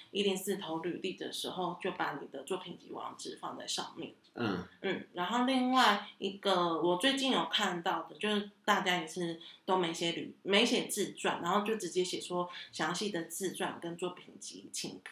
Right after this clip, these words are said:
Speaker 1: 点下面的网址，
Speaker 2: 嗯。
Speaker 1: 他会直接把网址秀出来，
Speaker 2: 哦。
Speaker 1: 就是不是用附件的方式放在上面。
Speaker 2: 嗯，嗯，嗯，嗯，嗯。
Speaker 1: 那这样子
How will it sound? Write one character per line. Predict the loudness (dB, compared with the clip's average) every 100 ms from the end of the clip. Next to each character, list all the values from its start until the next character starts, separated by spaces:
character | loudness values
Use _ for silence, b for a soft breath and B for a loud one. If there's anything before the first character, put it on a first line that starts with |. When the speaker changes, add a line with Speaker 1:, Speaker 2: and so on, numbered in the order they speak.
| -10
Speaker 1:
点 | -8 -6 -8 -18
下 | -8 -4 -2
面 | -4 -6
的 | -8
网 | -10 -10 -8
址， | -8 -8 -12 b
Speaker 2:
嗯。 | -2 2
Speaker 1:
他 | 4
会 | 4
直 | 2
接 | 0
把 | 0 -2 -2
网 | -8
址 | -6 0
秀 | 0 0 -4
出 | -10 -10
来， | -10 -12 -16
Speaker 2:
哦。 | -6
Speaker 1:
就 | 2
是 | 4 4
不 | 2
是 | 2
用 | 4 4
附 | 2 -4
件 | -2 -4
的 | -6 -10
方 | -10 -8
式 | -6 -6 -8 B B
放 | -2 -2
在 | -2
上 | -6 -6 -6
面。 | -2
Speaker 2:
嗯， |
嗯， | 0 2
嗯， |
嗯， | 4
嗯。 | 6
Speaker 1:
那 | 6
这 | 6 6
样 | 6 2
子 | -2 -4 -6